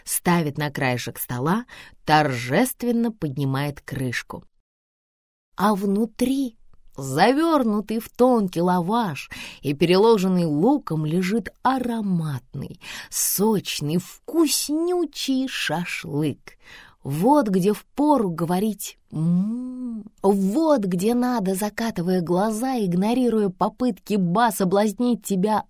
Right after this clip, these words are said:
то кусочком огурца, то ломтиком сыра, то зеленью, то ещё какой полезной с её точки зрения едой, пожирать хорошо прожаренное, пахнущее дымным костром мясо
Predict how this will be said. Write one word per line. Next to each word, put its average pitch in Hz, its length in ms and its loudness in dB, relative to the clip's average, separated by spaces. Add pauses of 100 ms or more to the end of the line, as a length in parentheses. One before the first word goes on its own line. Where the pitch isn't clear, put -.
(140)
то 302 160 -2
кусочком 220 640 -2
огурца, 190 720 -2 (300)
то 339 100 2
ломтиком 233 640 0
сыра, 226 560 0
то 269 260 0
зеленью, 208 840 0 (300)
то 330 120 8
ещё 277 460 0
какой 220 320 -2
полезной 202 600 2
с - 120 -4
её 208 260 0
точки 190 420 2
зрения 175 500 2
едой, 180 500 2 (520)
пожирать 226 760 0
хорошо 180 640 -4
прожаренное, 147 1300 -4 (280)
пахнущее 185 640 -2
дымным 196 560 -2
костром 156 720 -6 (180)
мясо 135 580 -4